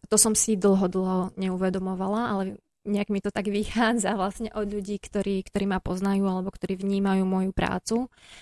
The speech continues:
že vlastne ja viem si tak sadnúť s ľuďmi a viac menej ako keby ich takým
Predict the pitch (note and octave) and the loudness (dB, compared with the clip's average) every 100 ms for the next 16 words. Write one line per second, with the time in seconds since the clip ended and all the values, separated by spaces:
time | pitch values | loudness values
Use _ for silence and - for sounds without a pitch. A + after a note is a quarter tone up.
0 | - _ F#3+ G3+ F#3+ F#3 F#3+ - G#3 G3 | -20 _ -2 0 4 4 2 0 2 4
1 | F#3+ G3 G3 G3 G3 F#3+ G3 - F#3 - | 4 4 4 2 2 0 -2 -4 -6 -2
2 | - G3+ G#3+ G#3 G3+ F#3+ F#3 G3 G#3 G3+ | 0 2 4 2 2 -2 -2 -2 -2 0
3 | F#3 F#3 - F#3+ F#3+ F#3+ F#3+ G3+ - - | 0 -2 0 -2 0 0 -2 -4 -6 -8
4 | - G3+ F#3+ F#3+ F#3+ F3+ - G3+ G3 F#3+ | -6 -6 -4 -6 -6 -8 -6 -2 0 0